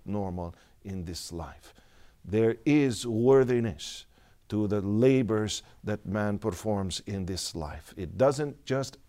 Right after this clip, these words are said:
end when we die. There is a reward waiting for the faithful. Please feel free to email your questions to answers at I N C media dot org.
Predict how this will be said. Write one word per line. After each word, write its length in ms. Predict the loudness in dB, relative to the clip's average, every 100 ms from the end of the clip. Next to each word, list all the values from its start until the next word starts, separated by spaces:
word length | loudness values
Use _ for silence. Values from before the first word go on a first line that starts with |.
| -6
end 420 | -4 -2 -4 -6 -8 -16 -20 -14
when 360 | -6 -4 -2
we 140 | -4 -4
die. 380 | -4 -6 -8 -14 -20 -10
There 200 | -6 -4
is 140 | 0
a 80 | 2
reward 760 | 6 6 8 8 8 6 -2 -10 -18 -20 -12
waiting 680 | -2 4 4 4 -2 -8 -10 -16 -20
for 240 | -8 -6
the 140 | -4 -8
faithful. 560 | -8 -10 -10 -18 -20 _ _ _ _ _ _ _ -4
Please 240 | -4 -4
feel 320 | -6 -6 -6
free 320 | -6 -6 -6
to 260 | -4 -6 -4
email 480 | -4 -2 -2 -2 -4
your 260 | -2 -4
questions 920 | -4 -6 -6 -6 -10 -8 -6 -6 -8 -14 _ _ _
to 380 | -2 0 0 -4 -10 -6
answers 920 | -2 -2 -4 -6 -4 -4 -4 -8 -16 -8
at 300 | -6 -6 -8 -8
I 260 | -2 -2 -2
N 200 | -4 -6
C 380 | -8 -8 -8
media 680 | -6 -6 -8 -6 -6 -6 -8 _ _ _
dot 320 | -8 -6 -6 -8 _ _
org. 360 | -8 -8 -8 -16